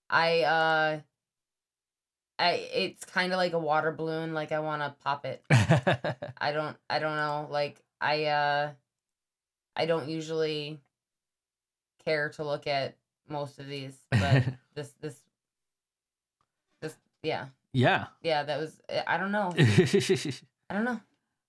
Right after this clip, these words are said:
Speaker 2: I
Speaker 1: Good
Speaker 2: was,
Speaker 1: one,
Speaker 2: uh,
Speaker 1: good one, Mark.
Speaker 2: that, that guy had pants on, so I was okay with that.
Speaker 1: The one with the pants, yes.
Speaker 2: The one, he, 'cause he was wearing pants.
Speaker 1: The one with the pants.
Speaker 2: Because he was wearing pants.
Speaker 1: Yes.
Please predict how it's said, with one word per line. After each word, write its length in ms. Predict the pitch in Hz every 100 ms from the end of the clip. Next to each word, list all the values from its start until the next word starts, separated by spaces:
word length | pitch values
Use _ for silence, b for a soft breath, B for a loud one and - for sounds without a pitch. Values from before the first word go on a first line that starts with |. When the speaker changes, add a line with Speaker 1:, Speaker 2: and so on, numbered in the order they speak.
| _ _ -
Speaker 2:
I 80 |
Speaker 1:
Good 60 | 123
Speaker 2:
was, 100 | 135
Speaker 1:
one, 80 | 165
Speaker 2:
uh, 60 | 143
Speaker 1:
good 140 | 254
one, 160 | 220 196
Mark. 280 | 175 190 196 -
Speaker 2:
that, 360 | 127 139 131
that 180 | 131 127
guy 200 | 139 135
had 420 | 113 127 120 113
pants 320 | - 120 139
on, 240 | 110 85 85
so 140 | -
I 40 | 98
was 100 | 101
okay 220 | 113 104
with 140 | 104 -
that. 240 | 69 - _ _ _ _ _
Speaker 1:
The 60 | 190
one 160 | 185
with 120 | 185 175
the 60 |
pants, 300 | 175 175 175
yes. 180 | 190 180
Speaker 2:
The 120 | -
one, 240 | 120 - - -
he, 100 | - -
'cause 140 | 117
he 80 | 110
was 140 | 107
wearing 200 | 117 101
pants. 460 | 101 101 67 - - -
Speaker 1:
The 60 |
one 100 | 175
with 80 | 170
the 60 | _
pants. 160 | _ _ _ _ _ _ 156
Speaker 2:
Because 320 | 170 240 220
he 80 | 160
was 120 | 117
wearing 260 | 123 101 101
pants. 360 | 110 78 -
Speaker 1:
Yes. 420 | 185 165 165 -